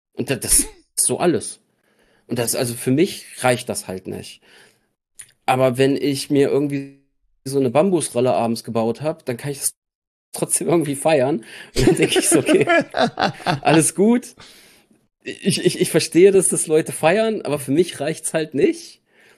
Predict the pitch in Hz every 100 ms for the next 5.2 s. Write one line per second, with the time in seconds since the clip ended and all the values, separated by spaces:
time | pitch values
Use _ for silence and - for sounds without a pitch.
0 | _ - 147 - 160 180 165 175 156 156
1 | 139 156 135 127 135 - 139 139 139 -
2 | 156 151 - 139 139 131 123 147 - 160
3 | 117 113 113 - 147 135 143 131 135 -
4 | - 147 147 - 143 135 - 151 147 -
5 | 104 117